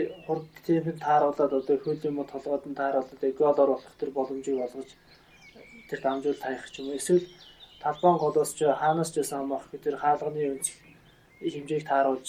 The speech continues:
цохиж оруулах, тийм ээ. Хөлөөр тэр нэг өсөндөө удирдах чинь гэсэн үг шүү дээ. Гараар шидэж байгаа та адилхан тийм өндөр хэмжээнд эзэмшнэ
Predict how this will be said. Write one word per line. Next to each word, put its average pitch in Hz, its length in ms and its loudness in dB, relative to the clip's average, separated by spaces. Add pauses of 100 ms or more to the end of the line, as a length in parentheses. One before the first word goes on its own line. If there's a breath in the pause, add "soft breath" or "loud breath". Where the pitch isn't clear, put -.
(120)
цохиж 139 320 -10
оруулах, 127 320 0
тийм 156 240 -6
ээ. - 80 -16 (400 soft breath)
Хөлөөр 170 380 4 (680)
тэр 156 100 -4 (220)
нэг 143 160 -2
өсөндөө 143 320 0
удирдах 135 240 -12
чинь 151 160 -6
гэсэн 151 240 -6
үг - 80 -12
шүү - 80 -10
дээ. 135 80 -4
Гараар 160 240 6
шидэж - 320 -8
байгаа 147 240 2
та 147 60 -2 (100)
адилхан 135 260 -12 (1000 soft breath)
тийм 160 240 0 (160)
өндөр 156 240 -4
хэмжээнд 139 480 -4
эзэмшнэ 135 460 -4